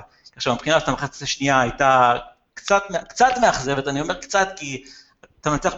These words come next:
את צ'-, צ'לסי שתיים, את צ'לסי שתיים אפס בחוץ, אתה לא מתאכזב. אבל זה מסוג הדברים שאתה אומר, "אוקיי, צריך ל-, לחשוב איך, איך אנחנו משפרים את זה ואיך אנחנו עובדים על זה."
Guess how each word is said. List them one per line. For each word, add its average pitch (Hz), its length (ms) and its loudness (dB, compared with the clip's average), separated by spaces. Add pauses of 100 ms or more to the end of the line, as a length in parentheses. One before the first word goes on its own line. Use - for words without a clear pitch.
(120)
את 147 80 -14
צ'-, 175 220 -2
צ'לסי 165 160 0
שתיים, 165 200 2 (240)
את - 80 -6
צ'לסי 160 220 2
שתיים 160 180 0
אפס 156 140 -8
בחוץ, - 280 -2
אתה 135 80 -2
לא 139 100 4
מתאכזב. 139 400 2 (600)
אבל - 180 -8
זה 226 120 -10
מסוג 233 220 0
הדברים 208 240 2
שאתה 190 200 0
אומר, 185 160 2
"אוקיי, 180 340 0 (420)
צריך - 200 -6
ל-, 139 360 4
לחשוב 135 320 0
איך, 147 200 0
איך 139 140 -2
אנחנו 147 200 -2
משפרים 143 460 -2
את 131 60 -4
זה 127 100 -2
ואיך 127 120 2
אנחנו 127 160 -6
עובדים 117 260 -2
על 107 60 -4
זה." 104 100 -10